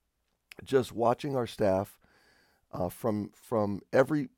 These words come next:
part of the spectrum of roles and responsibilities, just lead and serve so very, very well.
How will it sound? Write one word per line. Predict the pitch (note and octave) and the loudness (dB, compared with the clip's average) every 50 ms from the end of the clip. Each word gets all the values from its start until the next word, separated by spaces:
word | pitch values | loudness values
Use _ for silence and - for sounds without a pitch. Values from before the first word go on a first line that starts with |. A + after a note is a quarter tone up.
| _ | _
part | - B2+ C3+ C3 B2 B2 | -4 0 0 0 0 0
of | A2 - | -6 -8
the | - G2 | -12 -14
spectrum | - - - G2 F#2+ - - F#2 F#2 F2+ F#2+ | -10 -4 -4 -4 -4 -4 -10 -10 -8 -8 -8
of | - - F#2+ E2+ - | -6 -8 -8 -8 -6
roles | F#2 G2+ G#2 G#2 G2+ F#2 F2+ - - - | -4 0 0 0 0 -2 -6 -10 -14 -16
and | - G2 F#2+ F2+ | -12 -12 -10 -10
responsibilities, | F#2+ - - A2+ G2 G2 - - E2 E2+ E2 E2 E2+ E2 - - _ _ _ _ _ _ _ _ _ _ | -12 -8 -4 -4 -4 -4 -8 -12 -12 -10 -10 -10 -12 -14 -16 -18 _ _ _ _ _ _ _ _ _ _
just | _ - D#2 - - | _ -18 -16 -14 -8
lead | G2 A2 A2+ B2 C3+ C#3 C3 A#2 | -4 -2 -2 0 0 0 0 -2
and | A2 G2+ | -2 -4
serve | - - A#2 G2+ F#2 F2+ E2+ D#2+ - _ | -6 -6 -6 -6 -6 -6 -10 -12 -14 _
so | - - - - B2+ A#2 A2 | -18 -16 -6 -2 -2 0 0
very, | G2 F2+ F2+ A2+ A#2+ A#2+ A#2+ A#2 | -2 -2 -4 -2 -2 0 -2 -2
very | G2 G2+ F#2+ F#2 F2+ | -2 -4 -4 -4 -6
well. | E2 D#2+ E2 D2+ - - | -6 -8 -10 -10 -12 -14